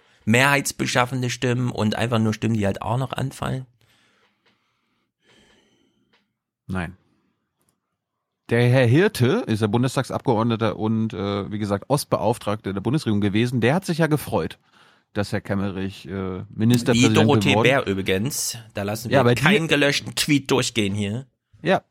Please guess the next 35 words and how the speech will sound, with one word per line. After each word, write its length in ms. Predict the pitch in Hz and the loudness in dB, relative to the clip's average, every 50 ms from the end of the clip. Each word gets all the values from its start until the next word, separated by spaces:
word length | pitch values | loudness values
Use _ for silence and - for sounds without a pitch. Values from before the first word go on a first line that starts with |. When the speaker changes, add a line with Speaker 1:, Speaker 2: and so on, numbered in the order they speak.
| _ - | _ -2
Speaker 2:
aber 320 | - 110 110 113 120 143 | 2 4 4 4 4 4
der 100 | 147 123 | 2 2
Unterschied, 400 | 127 139 147 139 - 160 131 113 | 0 0 -2 -2 -2 -2 -2 0
sie 140 | 110 113 120 | 0 2 2
hat 140 | 120 117 117 | 2 2 2
den 100 | 120 110 | 2 2
gelöscht, 360 | 107 104 110 156 196 - - | 4 4 4 2 2 0 -2
sie 80 | - 113 | -2 -2
hat, 100 | 110 110 - - | -2 -2 -2 -4
sie 160 | 113 107 110 | -2 0 0
hat 200 | 113 110 _ - - | -2 -2 _ -8 -8
offenbar 280 | 110 101 127 113 101 | -6 -2 -2 -2 0
ihren 180 | 107 117 120 110 | 2 2 2 2
Fehler 280 | - 135 135 135 127 | 2 2 2 2 2
sofort 340 | 113 110 101 - 127 123 - | 2 2 0 0 0 0 2
gemerkt. 520 | - 113 104 104 107 135 196 214 - - - _ - | 0 0 2 2 2 2 0 -2 -4 -14 -20 _ -4
Er, 360 | - 139 170 196 190 180 226 247 - - - - - - - | -2 0 2 2 2 2 0 -4 -8 -20 -20 -20 -20 -14 -8
Speaker 1:
Sie 180 | - 110 101 110 | -6 0 2 2
hat 80 | 127 | 2
ihren 100 | - 98 | 2 2
Fehler 220 | 101 - 120 - - | 2 2 4 6 6
Speaker 2:
nachdem 120 | - - | 6 6
Speaker 1:
nicht 180 | - - - - | 4 4 2 2
Speaker 2:
es 60 | 135 | 2
Speaker 1:
sofort 300 | 135 101 - 98 87 - | 2 2 2 0 -2 0
gemerkt. 340 | - 98 95 92 90 90 - | 0 0 0 0 -2 -2 -4
Es 120 | 104 - 113 | -4 0 0
wurde 160 | 107 101 98 | 0 0 2
ihr 120 | - 95 | -2 -2
gesagt, 480 | - 95 95 - 110 110 120 117 - - | -2 -2 0 2 2 2 2 2 0 -2
dass 80 | 92 | -4
sie 80 | 98 90 | -4 -4
das 160 | - 92 92 | -6 -6 -4
löschen 320 | - 95 113 - - 101 90 | 0 0 0 0 0 -6 -8
soll. 220 | - - - 101 | -8 -8 -10 -12